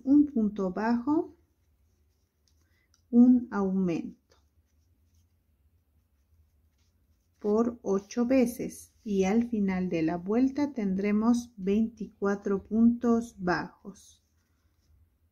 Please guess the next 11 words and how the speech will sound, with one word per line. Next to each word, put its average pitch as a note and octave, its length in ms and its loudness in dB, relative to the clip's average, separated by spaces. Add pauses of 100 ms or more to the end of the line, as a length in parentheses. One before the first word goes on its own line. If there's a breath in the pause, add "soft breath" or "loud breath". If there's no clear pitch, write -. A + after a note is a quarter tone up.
(640 soft breath)
La A3+ 240 -4
vuelta B3+ 500 0
cuatro A3 480 -2
haremos G#3+ 680 0
dos C#4+ 240 -2
puntos F#3+ 540 -4
bajos, A#3 760 -6 (100)
uno, A3+ 640 2 (960)
dos, - 720 -8 (680)
un B3+ 500 4
aumento F#3+ 840 -2